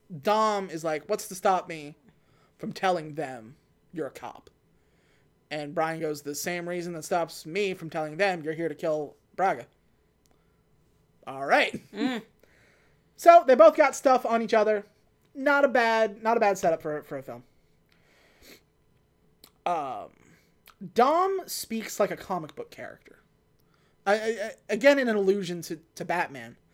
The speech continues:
Speaker 1: 'Cause at one point, he says, um, it's like, uh, "If I get stopped, I do time. I do real time.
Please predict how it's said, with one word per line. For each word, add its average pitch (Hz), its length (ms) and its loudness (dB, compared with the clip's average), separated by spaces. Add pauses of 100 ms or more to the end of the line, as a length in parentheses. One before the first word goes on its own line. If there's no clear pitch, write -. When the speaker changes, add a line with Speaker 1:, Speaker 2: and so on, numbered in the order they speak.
(600)
Speaker 1:
'Cause 240 180 -2
at 220 140 2
one 277 200 0
point, 220 440 -4 (540)
he 180 200 -12
says, 165 400 -2
um, 131 480 -6 (1600)
it's - 100 -10
like, 160 300 -4
uh, 104 520 -8 (280)
"If 165 140 -4
I 190 140 2
get 165 180 -8
stopped, - 560 -4 (460)
I 160 120 -6
do 151 140 -10
time. 139 380 -10 (800)
I 180 100 -2
do 160 140 -8
real 143 360 -10
time. 117 380 -18